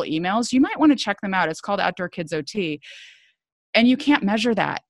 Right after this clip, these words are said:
There's so much in entrepreneurship about you need to measure your return on investment on all your marketing dollars. And you can't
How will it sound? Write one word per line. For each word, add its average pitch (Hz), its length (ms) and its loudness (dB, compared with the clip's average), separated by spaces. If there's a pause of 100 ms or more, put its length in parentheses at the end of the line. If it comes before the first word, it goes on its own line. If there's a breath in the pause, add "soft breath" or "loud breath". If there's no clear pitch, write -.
There's 220 220 0
so 247 340 -2
much 247 220 2
in 220 80 0
entrepreneurship 202 580 -2
about 175 220 0
you 208 80 0
need 220 140 2
to 190 60 -2
measure 190 480 2
your 170 160 0
return 226 360 0
on 220 120 4
investment 190 520 2
on 151 80 2
all 208 160 2
your 233 100 2
marketing 202 520 0
dollars. 170 520 0
And 165 180 -6 (760 loud breath)
you 220 160 0
can't 220 560 -2